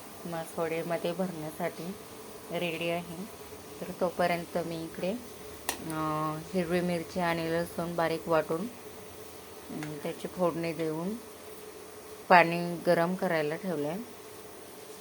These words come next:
थोडी हळद पावडर टाकली आहे आणि ते पीठ आपण,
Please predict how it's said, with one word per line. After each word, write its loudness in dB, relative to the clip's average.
थोडी 0
हळद 2
पावडर 2
टाकली -2
आहे -2
आणि 0
ते 4
पीठ 2
आपण, 0